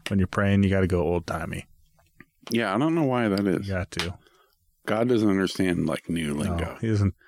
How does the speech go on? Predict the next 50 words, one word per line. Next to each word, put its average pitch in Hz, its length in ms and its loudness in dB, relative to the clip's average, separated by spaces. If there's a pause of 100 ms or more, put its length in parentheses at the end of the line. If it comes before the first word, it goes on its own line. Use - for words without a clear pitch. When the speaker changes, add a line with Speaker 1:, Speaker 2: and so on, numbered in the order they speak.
(160)
Speaker 1:
like, 92 300 0 (200)
uh, 87 420 0 (120)
Speaker 2:
You're 107 140 0
like, 95 200 -2
"Yo, 120 140 0
yo, 120 160 2
yo, 123 240 0
bro. 117 440 -2 (340)
What 127 100 -6
up, 127 180 -2
fam?" 127 380 -2 (140)
And 101 80 -2
he's 90 160 -4
like, - 180 -8
"I 92 60 -12
don't, 87 380 -4 (100)
I 92 40 -10
don't 87 160 -8
Speaker 1:
"I'm 135 160 -2
a 127 80 2
real 135 220 2
Speaker 2:
what 120 60 -2
are 117 40 -8
Speaker 1:
stand 151 400 -2
for 143 120 0
you." 135 320 2 (280)
Speaker 2:
what 131 120 -2
are 131 60 2
these 123 200 -2
kids 139 160 -2
Speaker 1:
What? 180 140 -2
Speaker 2:
talking 135 300 -2
about? 98 260 0 (1800)
Speaker 1:
Shit's - 400 -2
lit. 156 400 0 (320)
Speaker 2:
This 127 140 -2
shit 151 200 -2
is 127 140 -2
lit, 156 220 0 (120)
bussin'." 127 520 0 (800)
Speaker 1:
Bussin'. 135 480 -2 (200)
Speaker 2:
And 104 80 -8
he's 90 140 -2
like, 85 160 -2
"That 131 100 0
was, 135 140 0
like, 127 120 0
four 101 340 -2
years 90 240 0
ago." - 260 -8